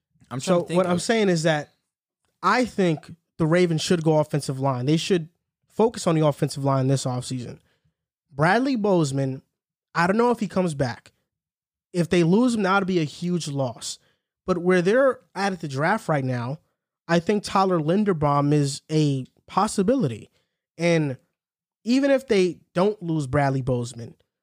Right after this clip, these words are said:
Speaker 2: to bring in Linderbaum to play guard, I think would really help them a lot. 'Cause now you'd have Ronnie Stanley, Linderbaum, Bozeman, Zeitler, and Macari can continue playing right tackle. Even though you would like an upgrade over him,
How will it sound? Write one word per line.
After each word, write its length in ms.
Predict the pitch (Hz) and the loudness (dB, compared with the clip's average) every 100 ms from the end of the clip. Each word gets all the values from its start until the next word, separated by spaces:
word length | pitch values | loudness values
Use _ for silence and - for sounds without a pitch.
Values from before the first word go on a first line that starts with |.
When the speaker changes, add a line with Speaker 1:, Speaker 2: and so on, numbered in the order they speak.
| _ _ _ | _ _ _
Speaker 2:
to 160 | - 165 | -2 0
bring 260 | 143 208 | 0 2
in 120 | 220 202 | 2 2
Linderbaum 640 | 196 202 185 170 170 170 | 2 2 0 2 2 2
to 60 | 147 | 0
play 280 | - 165 135 | -2 -4 -4
guard, 540 | 123 151 170 139 127 | 0 2 4 2 0
I 180 | - 151 | -2 -2
think 280 | 143 165 156 | 0 -2 -2
would 120 | 139 | -4
really 200 | 156 156 | -2 -2
help 260 | 139 151 - | -2 -4 -4
them 140 | 143 | -2
a 60 | 127 | 0
lot. 400 | 139 156 135 - _ _ _ | 2 2 0 -6 _ _ _
'Cause 200 | - 170 | -4 0
now 160 | 165 185 | 2 2
you'd 200 | 185 160 | 2 2
have 300 | 165 160 135 | 2 0 -2
Ronnie 340 | 127 139 160 160 | -4 0 2 0
Stanley, 500 | - 160 160 143 120 | 0 2 2 2 -2
Linderbaum, 720 | 123 160 151 139 135 120 120 | -2 0 0 -2 -2 -2 -2
Bozeman, 600 | 135 165 160 135 123 123 | 0 2 2 0 -4 -4
Zeitler, 600 | 131 143 160 139 120 117 - _ _ | 0 2 2 0 -4 -6 -12 _ _
and 200 | - 156 | 0 2
Macari 520 | 151 139 - 170 165 156 | 2 0 2 4 4 0
can 120 | 143 | -4
continue 340 | 143 - 156 | -4 -2 -2
playing 240 | 151 151 143 | -2 -4 -2
right 180 | 143 135 | -4 -2
tackle. 520 | 160 156 - 131 - _ _ - | -2 0 -2 -4 -6 _ _ -4
Even 200 | 170 190 | 0 2
though 100 | 170 | 2
you 160 | 160 214 | 2 0
would 100 | 190 | 2
like 180 | 180 | 2
an 120 | 170 170 | 2 0
upgrade 260 | 165 165 160 _ | 0 -4 -4 _
over 260 | 160 139 131 | -4 -2 -2
him, 440 | 151 208 185 156 | -2 0 0 -2